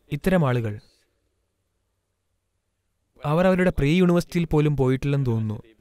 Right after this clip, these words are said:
കാരണം ഇത് വായിക്കുന്ന സമയത്ത് ഞാൻ എൻ്റെ പ്രീ ഡിഗ്രിയിലായിരുന്നു. ഇത് ഞങ്ങളുടെ ലൈബ്രറിയുടെ ഭാഗമായിരുന്നു.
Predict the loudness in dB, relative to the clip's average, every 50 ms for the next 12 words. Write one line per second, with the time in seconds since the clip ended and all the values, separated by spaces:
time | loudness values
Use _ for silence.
0 | -4 -2 0 2 2 2 2 2 2 2 2 0 0 -2 -2 -4 -4 -2 -2 -2
1 | -2 -4 -4 -4 -6 -6 -8 _ -6 -4 -2 -2 0 0 0 0 0 0 0 -2
2 | -4 -10 _ _ _ _ _ _ _ _ _ _ _ -8 -4 -2 -2 0 0 0
3 | 0 0 -2 -4 -6 -8 -10 -12 -14 -18 _ _ _ _ _ _ _ _ _ _
4 | _ _ _ _ _ _ _ _ _ _ _ _ _ -6 -4 -2 0 2 2 2
5 | 2 2 2 0 0 0 0 0 0 0 0 0 0 0 0 -2 -2 -2 -2 -2
6 | -4 -4 -6 -8 -10